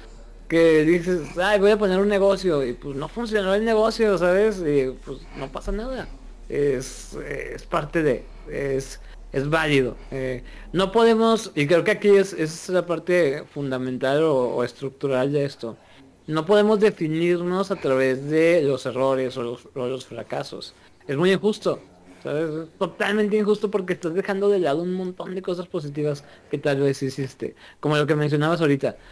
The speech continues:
Si te enfocas tanto en lo que fallaste, en el día que fallaste porque no te metiste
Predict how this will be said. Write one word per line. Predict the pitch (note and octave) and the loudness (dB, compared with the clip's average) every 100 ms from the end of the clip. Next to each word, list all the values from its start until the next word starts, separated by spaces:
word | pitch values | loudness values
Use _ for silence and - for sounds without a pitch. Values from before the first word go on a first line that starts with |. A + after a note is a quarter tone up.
| - | -20
Si | - C#3+ | -14 -2
te | D#3+ F3 E3 | 2 2 2
enfocas | E3+ G#3+ A3 A#3+ A3+ - - | 0 2 2 2 -2 -4 0
tanto | G#3+ G#3+ G3+ | 2 2 2
en | F#3+ | 2
lo | E3+ C#3+ | 0 -2
que | D3 | -2
fallaste, | D#3 D3+ E3+ F3+ - E3 | -2 2 2 0 -2 -2
en | D3+ | -2
el | D3+ D3 | -2 0
día | F3 G3 | 2 2
que | A3+ | 2
fallaste | A3 E3+ E3+ G3+ | 0 0 -2 -6
porque | G3+ F#3 | -6 -6
no | D3+ | -4
te | D3 | -4
metiste | F#3+ D#3 E3 D3+ F#3+ F#3 F3+ | -4 -6 -10 -6 0 0 0